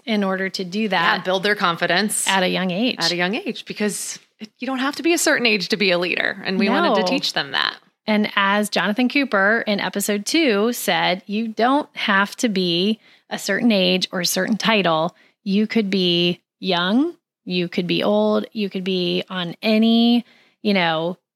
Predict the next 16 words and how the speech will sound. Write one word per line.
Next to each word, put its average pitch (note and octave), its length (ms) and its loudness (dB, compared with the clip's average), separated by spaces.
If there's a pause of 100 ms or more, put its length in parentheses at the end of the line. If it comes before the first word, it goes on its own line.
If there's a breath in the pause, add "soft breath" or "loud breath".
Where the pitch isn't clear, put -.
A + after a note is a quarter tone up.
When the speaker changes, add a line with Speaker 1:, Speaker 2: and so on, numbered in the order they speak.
(140)
Speaker 1:
organization G3 960 2
or E3+ 260 -4
any G3 480 0 (960)
component G3 640 0
of, F#3 460 0 (640)
Speaker 2:
Could G3 160 -4
Speaker 1:
you F#3+ 60 2
Speaker 2:
be F#3 40 0
in E3+ 80 0
Speaker 1:
know, E3 40 0
Speaker 2:
any E3 160 -2
facet G#3+ 320 2
Speaker 1:
your, G3+ 100 0
Speaker 2:
of F#3+ 60 -4
life. E3+ 260 0
Speaker 1:
yeah, B3+ 260 2